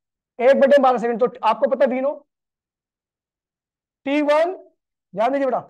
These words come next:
T one plus बराबर में एक बटे में चार रखा है। तो भैया, आपको पता है, एक बटे में बारह plus T two बराबर में क्या हो? एक बटे में चार। तो टी टू की वैल्यू क्या होगी बेटा?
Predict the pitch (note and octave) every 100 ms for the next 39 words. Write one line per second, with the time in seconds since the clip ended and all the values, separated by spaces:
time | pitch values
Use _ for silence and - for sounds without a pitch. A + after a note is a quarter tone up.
0 | _ _ _ _ _ _ _ _ _ -
1 | C4 D4+ D4 D4+ B3+ E4 F#4+ - _ _
2 | _ _ _ _ _ F3+ A#3 A#3+ C#4 C#4
3 | E4+ G4 - _ _ _ _ _ _ _
4 | _ _ - B3+ A#3+ B3+ C#4+ D#4 D#4 D4
5 | C#4 - A3 F#3 - _ _ _ _ _
6 | - A3+ C4+ C#4+ B3 A#3+ C#4 C#4 C#4+ B3+
7 | G#3+ B3 C#4 B3+ A#3+ C4+ C#4 C#4 C4 C4
8 | C4 D#4+ F4 _ _ _ _ _ - G#3+
9 | A#3+ C4+ C4 D4+ B3 G#3 B3 B3+ B3+ C4
10 | - _ _ - A#3 B3+ C#4 C#4+ C#4+ C#4+
11 | D#4+ D4+ A#3+